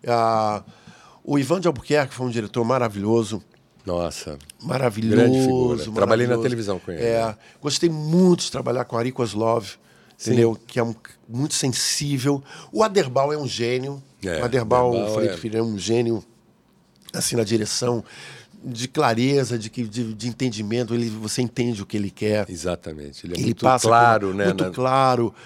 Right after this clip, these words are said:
Speaker 1: passa com uma propriedade,
Speaker 2: É,
Speaker 1: assim,
Speaker 2: é muito
Speaker 1: é
Speaker 2: legal.
Speaker 1: incrível. É, e, ah, e outros, nossa, posso ser injusto, assim, com um bando de gente, né, mas,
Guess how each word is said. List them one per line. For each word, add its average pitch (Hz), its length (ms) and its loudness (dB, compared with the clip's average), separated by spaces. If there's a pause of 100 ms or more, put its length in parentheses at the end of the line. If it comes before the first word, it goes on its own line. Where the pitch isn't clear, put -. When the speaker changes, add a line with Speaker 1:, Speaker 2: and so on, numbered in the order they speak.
(120)
Speaker 1:
passa 139 200 -2
com - 60 -10
uma 135 100 2
propriedade, 117 760 0
Speaker 2:
É, - 20 -4
Speaker 1:
assim, 95 460 -4
Speaker 2:
é 80 140 -10
muito 85 180 -6
Speaker 1:
é 123 40 2
Speaker 2:
legal. 131 160 -2
Speaker 1:
incrível. 117 540 -2 (1040)
É, 123 180 2 (300)
e, 147 400 0
ah, 113 260 0 (440)
e 247 180 -4
outros, 151 420 0
nossa, 147 300 0 (260)
posso 147 220 -6 (580)
ser - 180 4
injusto, 123 560 2
assim, 123 260 0
com 120 160 -2
um 107 200 -2
bando 123 260 -2
de 123 140 -10
gente, 113 400 -4
né, 107 100 -2
mas, 104 360 0